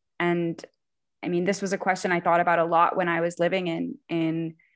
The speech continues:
Central America from, I guess, twenty thirteen to twenty seventeen or so, and there was Alliance for Prosperity funding coming into the region. And, um, I mean, it's really hard to begin with to, to make sure that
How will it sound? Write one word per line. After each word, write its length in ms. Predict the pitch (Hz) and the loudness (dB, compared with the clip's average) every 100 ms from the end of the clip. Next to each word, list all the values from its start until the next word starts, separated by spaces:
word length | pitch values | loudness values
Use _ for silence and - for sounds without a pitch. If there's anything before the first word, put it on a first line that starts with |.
| _ _ _ | _ _ _
Central 300 | - 190 180 | -2 0 0
America 360 | 170 165 175 180 | 0 0 0 -2
from, 260 | 175 165 165 | -4 -6 -6
I 60 | |
guess, 160 | 160 180 | -8 -10
twenty 240 | - 175 | -6 -6
thirteen 480 | 175 175 - 190 175 | -2 -2 -2 -6 -6
to 80 | 87 | -6
twenty 260 | - 160 | -6 -6
seventeen 460 | 165 196 196 190 175 | -2 0 0 -2 -2
or 80 | 165 | -2
so, 240 | 165 165 | 2 2
and 100 | 165 | 2
there 120 | 170 | 0
was 180 | 165 175 - | 0 -2 2
Alliance 420 | 185 170 175 - | 2 4 2 -2
for 140 | - | -6
Prosperity 640 | 175 175 175 - 180 185 180 | -2 0 0 2 4 4 2
funding 560 | 180 160 160 165 165 - _ _ - | 0 0 0 0 -2 -8 _ _ -6
coming 280 | 208 185 175 | -2 0 2
into 240 | 170 175 | 0 -2
the 100 | 175 | -2
region. 580 | 156 175 175 175 156 170 | 2 2 2 0 0 -2
And, 460 | - 165 160 165 - _ - - - | -2 -2 -2 -4 -8 _ -20 -18 -2
um, 520 | 180 170 165 160 - - - _ _ _ _ _ _ _ - - - | 2 4 2 0 -4 -12 -20 _ _ _ _ _ _ _ -10 -8 -6
I 80 | - | -2
mean, 140 | 190 | 0
it's 160 | 190 196 | 0 2
really 200 | 202 208 | 4 4
hard 460 | 185 175 180 175 - | 4 4 4 0 -12
to 60 | - | -6
begin 280 | 180 226 247 | 2 4 6
with 200 | 185 - - | 2 0 -2
to, 520 | 175 170 165 165 123 - | 0 2 0 -2 -4 -6
to 80 | 185 | -4
make 360 | 165 190 180 180 | -4 0 0 0
sure 200 | 185 165 | 0 2
that 260 | 175 139 | 2 0